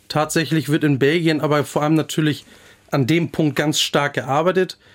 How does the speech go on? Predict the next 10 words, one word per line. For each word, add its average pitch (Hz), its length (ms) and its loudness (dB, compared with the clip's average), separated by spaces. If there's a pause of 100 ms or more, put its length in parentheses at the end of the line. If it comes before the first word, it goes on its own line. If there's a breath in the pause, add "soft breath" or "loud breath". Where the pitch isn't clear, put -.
(500 soft breath)
Wir 147 280 0
müssen 170 240 4
ja 160 100 4
natürlich 147 420 -2
auch 175 180 2
noch 180 180 2
differenzieren 165 880 0
zwischen 170 420 0
eigentlich 147 480 -2 (640 loud breath)
dem 135 200 2